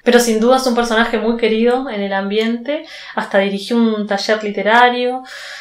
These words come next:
Bueno, yo me acerqué bastante a las obsesiones, manías y fobias de Lebrero, porque leí con anterioridad la novela Luminosa, que dicen que es su obra cumbre, la que hay que leer para entender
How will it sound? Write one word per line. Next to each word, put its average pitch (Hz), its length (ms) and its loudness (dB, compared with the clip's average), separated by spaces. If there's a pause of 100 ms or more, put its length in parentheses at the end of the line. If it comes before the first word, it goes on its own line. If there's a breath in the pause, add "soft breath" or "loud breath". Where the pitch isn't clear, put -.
(160 loud breath)
Bueno, 233 160 8
yo 240 160 6
me 320 80 6
acerqué 226 920 4
bastante 262 640 4
a 214 80 4
las 196 420 -2
obsesiones, 233 680 2
manías 220 420 0
y 214 60 -4
fobias 254 760 4
de 202 120 2
Lebrero, 233 640 2 (460 loud breath)
porque 220 300 0
leí 214 200 2
con 226 160 2
anterioridad 214 800 0
la 208 160 0
novela 208 260 0
Luminosa, 214 580 -2
que 214 100 -4
dicen 202 280 -6
que 190 160 -6
es - 380 -12 (180)
su - 320 -4
obra 202 320 2
cumbre, 247 640 -2 (420 loud breath)
la 202 220 2
que 208 160 2
hay 240 160 6
que 240 100 4
leer 214 320 6
para 208 160 2
entender 202 540 0